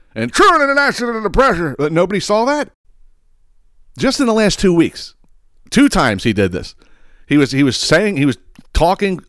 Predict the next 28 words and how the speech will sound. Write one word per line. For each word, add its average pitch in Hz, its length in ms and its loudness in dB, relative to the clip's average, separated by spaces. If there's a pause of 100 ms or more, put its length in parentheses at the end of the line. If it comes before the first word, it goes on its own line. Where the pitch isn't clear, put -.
like 120 160 -2
I - 60 2
said, 104 220 0
everything 113 320 0
comes 110 220 -4
out 110 120 2
of 104 60 0
his 92 120 -6
mouth. 110 280 -2
Not, 120 260 -4
not 135 220 -4
to 147 120 -2
be 117 140 -2
cliche, 127 580 0
that's 104 220 -4
a 104 80 -2
lie. 104 320 0
It 143 260 -2
is. 147 380 2
The 113 80 -8
guy 160 260 -2
lie. 160 380 -2
Everything 180 680 0
he 147 140 -6
says 165 360 0
is 127 100 -8
a 123 40 -6
lie. 139 440 0